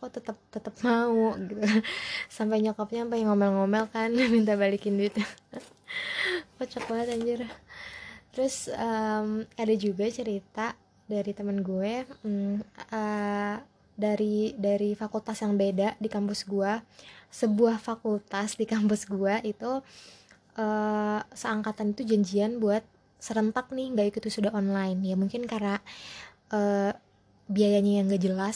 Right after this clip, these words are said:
itu dapat apa aja dan mungkin agak mahal juga ya. Ya udah mungkin pada janjian gitu ya, "Ayo nanti kita nggak usah wisuda online, bareng-bareng," gitu. <laughs> Keren sih, karena ya serentak aja gitu, kompak.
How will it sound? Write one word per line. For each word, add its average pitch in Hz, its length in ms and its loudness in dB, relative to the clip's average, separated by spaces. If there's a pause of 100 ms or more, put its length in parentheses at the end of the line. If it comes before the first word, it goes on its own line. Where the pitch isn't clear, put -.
itu 202 120 -10
dapat 196 280 -6
apa 190 240 -6
aja 214 80 0
dan 208 200 4
mungkin 208 200 -2
agak 208 240 0
mahal 196 200 2
juga 202 240 -4
ya. 202 200 0 (160)
Ya 196 80 -2
udah 233 200 2
mungkin 294 440 -6 (320)
pada 202 240 0
janjian 208 560 4
gitu 254 240 0
ya, 233 240 0 (480)
"Ayo 294 320 0
nanti 254 240 -4
kita 277 200 -4
nggak 269 200 -2
usah 254 160 -4
wisuda 254 320 -2
online, 262 480 0
bareng-bareng," 233 520 -2 (120)
gitu. 208 160 -2
<laughs> - 960 -4
Keren 262 240 4
sih, 214 240 2
karena 220 480 -4
ya 202 160 0
serentak 202 480 -4
aja 233 160 0
gitu, 233 240 0
kompak. 220 480 0